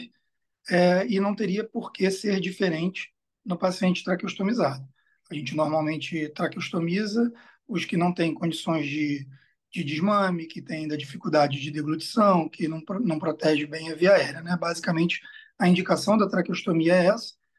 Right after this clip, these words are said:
Então, a gente entende que esses pacientes também não têm uma um, um clearance daquela secreção que fica acima do cuff, é, que seja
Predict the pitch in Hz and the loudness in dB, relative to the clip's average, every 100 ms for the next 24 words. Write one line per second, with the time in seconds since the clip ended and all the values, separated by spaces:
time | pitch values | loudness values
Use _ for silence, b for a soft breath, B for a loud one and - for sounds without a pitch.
0 | _ _ - 185 196 202 196 233 - 196 | _ _ -2 0 2 0 0 0 0 -2
1 | 214 214 190 - 202 208 202 - 208 180 | -2 -4 -6 -4 -4 -2 -4 -2 0 2
2 | 240 262 233 196 190 185 175 160 - b | 2 2 2 0 0 2 0 -2 -12 b
3 | b b _ - 170 208 185 160 - 190 | b b _ -6 -4 0 0 0 4 6
4 | 185 160 - 156 156 180 165 156 180 - | 6 4 0 -2 -2 0 0 0 -4 -4
5 | 151 - 156 147 135 190 190 170 - 165 | -4 -4 -4 -4 -6 -2 0 0 -2 -12
6 | 147 147 - 214 - - _ b b b | -14 -10 -4 -4 -4 -12 _ b b b
7 | b 160 160 160 156 156 160 151 _ _ | b -2 0 0 0 -4 -6 -12 _ _
8 | - 180 175 170 180 | -14 -6 -2 0 -2